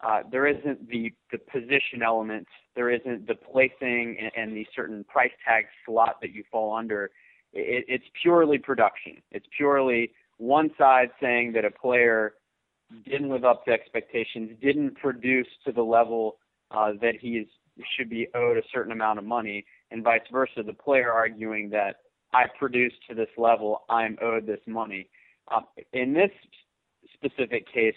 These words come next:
there was no real discussion of actual production. Um, I think you, you can look at the stats, and no one would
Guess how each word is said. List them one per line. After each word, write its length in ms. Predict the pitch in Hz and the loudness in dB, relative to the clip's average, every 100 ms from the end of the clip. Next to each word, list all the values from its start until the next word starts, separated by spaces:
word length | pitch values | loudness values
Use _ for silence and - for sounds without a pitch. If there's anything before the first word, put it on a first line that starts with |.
| _ | _
there 120 | 127 | -6
was 140 | 120 120 | -4 -6
no 200 | 131 135 | -4 -4
real 240 | 127 127 120 | -2 -2 -2
discussion 720 | 104 - - 123 123 117 104 - | -4 -14 2 2 2 -4 -8 -4
of 360 | 113 110 104 - _ _ _ _ _ _ - | 0 0 0 -8 _ _ _ _ _ _ 0
actual 480 | 120 - - 120 110 | 2 2 -6 -4 -4
production. 800 | - 113 127 135 - 107 98 95 _ _ _ _ 104 | -4 0 4 4 2 -12 -14 -18 _ _ _ _ -4
Um, 320 | 101 101 98 | 0 0 -2
I 80 | 110 | -6
think 240 | - 117 - _ | -4 -6 -8 _
you, 200 | 110 104 | -18 -18
you 120 | 113 | -20
can 120 | 104 131 | -6 0
look 160 | 131 | 0
at 60 | 107 | -2
the 80 | 107 - | -8 0
stats, 200 | 127 123 | 2 2
and 120 | 117 | -4
no 140 | 117 120 | -2 0
one 240 | 120 110 | 0 -2
would 160 | 104 | -4